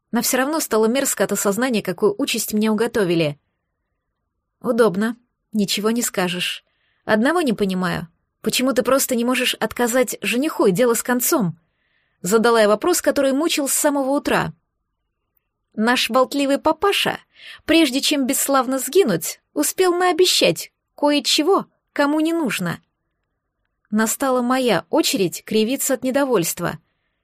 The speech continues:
Ненавижу, когда они с матерью так пренебрежительно отзываются о моём отце. Пока король был жив, я тоже жила по-человечески, как нормальный ребёнок.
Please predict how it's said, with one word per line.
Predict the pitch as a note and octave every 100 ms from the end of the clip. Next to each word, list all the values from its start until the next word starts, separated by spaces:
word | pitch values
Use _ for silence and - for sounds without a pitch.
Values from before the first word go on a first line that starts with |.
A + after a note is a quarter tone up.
| _
Ненавижу, | F#3+ A3 B3 D#4+ B3
когда | G#3 G3 G#3
они | G#3
с | G#3
матерью | C4 D#4+ A3+ F#3+ D#3 - _ _ _
так | A#3+ A#3+
пренебрежительно | A#3+ B3 A#3 A#3 A#3+ D#4+ D#4+ C4 B3+
отзываются | G3+ A#3 C4 B3+ -
о |
моём | A3+ A#3 A#3
отце. | A#3 - - D3 - _ _ _ _ _ _ -
Пока | G#3+ D4
король | C#4+ C4+ C4+
был | A#3 B3+ B3+
жив, | D4 D4+ - _ _ _ _
я | G3+
тоже | G#3 E4 C4+
жила | A#3+ B3+
по-человечески, | B3+ G#3+ G#3+ G#3+ G#3+ - - - D#3+ - _ _
как | G3+ F#3+
нормальный | G#3+ A3+ C4 B3
ребёнок. | B3 A3 A3+ D#3+ -